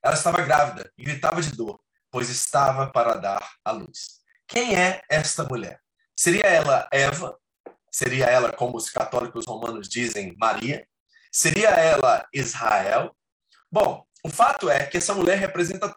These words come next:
todos esses personagens. E, na verdade, ela representa todo o povo de Deus, tanto no Antigo Testamento como no Novo Testamento.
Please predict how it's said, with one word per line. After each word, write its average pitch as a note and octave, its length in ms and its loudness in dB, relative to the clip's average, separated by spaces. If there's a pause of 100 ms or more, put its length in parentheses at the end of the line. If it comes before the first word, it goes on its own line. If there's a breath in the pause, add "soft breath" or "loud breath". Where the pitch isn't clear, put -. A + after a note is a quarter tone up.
todos G#4 460 -4
esses D3 300 -10
personagens. - 760 -10 (240 loud breath)
E, D3 60 -2
na F#3 80 4
verdade, D3+ 580 2
ela D#3+ 140 2
representa F3 640 -2
todo G3 320 2
o F#3+ 100 -12
povo F#3 260 2
de - 120 -8
Deus, - 420 -4 (300 loud breath)
tanto C4+ 340 0
no G3+ 140 2
Antigo C#3 420 -4
Testamento D#3+ 800 -4
como C#4 320 0
no G3+ 160 -2
Novo C#3 240 -6
Testamento. - 600 -10